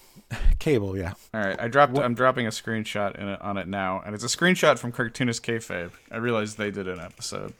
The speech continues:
Speaker 2: about it, so that's where I pulled it from.
Speaker 1: Let me see. Oh, that's interesting. This looks more creative in the use of, like, rotating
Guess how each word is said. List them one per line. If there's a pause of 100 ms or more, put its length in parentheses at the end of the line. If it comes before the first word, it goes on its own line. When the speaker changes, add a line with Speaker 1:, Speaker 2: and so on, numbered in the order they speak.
Speaker 2:
about
it, (140)
so
that's
where
I
pulled
it
from. (2000)
Speaker 1:
Let
me
see. (180)
Oh,
that's
interesting. (180)
This
looks
more
creative
in
the
use
of,
like, (300)
rotating